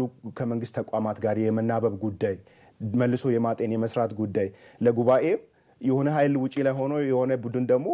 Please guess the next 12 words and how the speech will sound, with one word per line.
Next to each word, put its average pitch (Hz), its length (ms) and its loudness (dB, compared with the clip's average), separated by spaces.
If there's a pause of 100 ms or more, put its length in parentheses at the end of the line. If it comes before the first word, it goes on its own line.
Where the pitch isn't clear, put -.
(140)
ውይይት 123 300 0
የሚያደርግ 131 380 0
ከሆነ 220 280 -2 (640)
ግጭት 165 260 -4
ይፈጠራል። 190 500 0
ግጭት 147 240 2
ውስጥ 214 160 -4
የፌዴራል 151 380 0
መንግስት 175 260 -4
ጣልቃ 156 300 4
መግባቱ 135 320 0
አይቀርም። 226 380 0